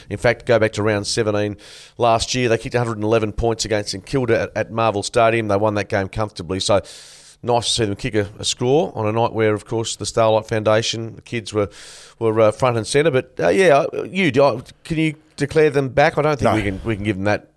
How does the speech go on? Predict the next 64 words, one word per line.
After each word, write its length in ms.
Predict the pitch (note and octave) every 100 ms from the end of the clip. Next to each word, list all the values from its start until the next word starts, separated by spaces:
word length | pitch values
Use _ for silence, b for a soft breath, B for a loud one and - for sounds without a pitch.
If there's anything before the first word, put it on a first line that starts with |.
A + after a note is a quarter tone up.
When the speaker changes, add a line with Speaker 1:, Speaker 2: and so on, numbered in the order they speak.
| -
Speaker 1:
that 140 | G#2
luxury 300 | F2+ F#2 F2+
just 160 | E2+ F2
yet. 80 | A2
Speaker 2:
No, 320 | G2+ F#2 F#2+
no, 240 | F2 G2 F#2+
I 60 |
can't. 480 | G2 - G2+ F2 F#2+
I 80 | G2
mean, 140 | A2+
they're 80 | A2+
playing 300 | - B2 A#2+
against 260 | A2 G#2+ G2+
a 40 |
side 320 | - G#2 G2+
in 60 | F#2+
Hawthorn. 680 | F#2+ A2+ A#2 A2+ G2+ G2 F2+ -
Um, 280 | F#2 E2+
it 60 | D2+
was 120 | F#2+
the 60 | F2+
first 400 | - G#2+ G#2+ -
time 260 | G#2 F#2+ F2
since 280 | F#2+ F2
two 160 | - G#2+
thousand 480 | G#2 G2 F2 F2+ F2 -
eight 240 | G#2 G2 -
that 140 | D#2
the 60 | -
Hawks 420 | - F#2+ F#2 -
played 260 | - F#2
a 40 | F2
game 220 | F2 F2
without 340 | E2+ C#2+ F#2
a 60 | F2+
premiership 480 | - F2+ E2+ - -
player 320 | F2+ E2+ E2+
in 80 | G#2+
it. 40 |
I 60 | B2
thought 140 | C#2+ F#2+
Speaker 1:
Wow. 80 | E2+
Speaker 2:
that 60 |
was 100 | E2+
an 60 | E2
interesting 280 | - E2+ E2
stat 200 | F2+ F2+
Speaker 1:
Yeah. 60 |
Speaker 2:
on 40 | D#2+
Hawthorn. 400 | F#2+ G2 G#2+ G2 B B -
They're 120 | A#2
clearly 320 | - A#2 G2+
in 60 | F#2
a 40 |
rebuilding 480 | F2+ F#2 F#2 F#2+ F#2+
phase. 260 | G#2 G#2 - B B
Look, 120 | C3
what 120 | D3
I 20 | E3
was 260 | A2 A2
impressed 360 | A2+ A2 G2 -
from 160 | G2
Fremantle, 480 | F2 G2+ G#2 A#2+
I, 60 | B2+